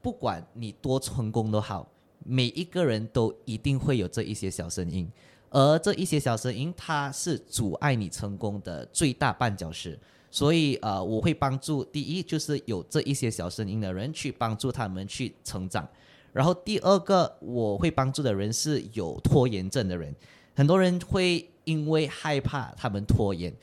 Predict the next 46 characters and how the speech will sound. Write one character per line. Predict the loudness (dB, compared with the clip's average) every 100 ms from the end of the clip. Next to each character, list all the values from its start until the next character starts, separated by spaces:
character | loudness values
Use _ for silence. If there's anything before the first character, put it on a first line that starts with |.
| -20 4
或 | 6
者 | 6
很 | 4
多 | 4
人 | 2 2
因 | 0
为 | 2 0
他 | 0
们 | 0 0 0
能 | 0
量 | 2 2
不 | 2
足 | 0 4 2 2
他 | -2
们 | -2 2
拖 | 4 4 2
延。 | 0 -4 -8 -16 -8
所 | 4 4
以， | 6 2 0
呃， | -2 -2 -2 -4 -2
我 | -2
会 | 0 2
帮 | 2 2
助 | -4
这 | -2 -2 2
一 | 0
类 | 2 0
型 | 0 -4
的 | -4 -2
人 | -2
去 | -2 0 0 0 -6 -2
在 | 0 2 0
他 | -4
们 | -4 -2
的 | -4
精 | -2 0 0
神 | 2 0
上， | 2 0 0 -8 -6
甚 | -4 -2
至 | -4
他 | -4 -4
们 | -4 -6
的 | -8
健 | -2 0 2
康 | 0 -2
上， | -2 -4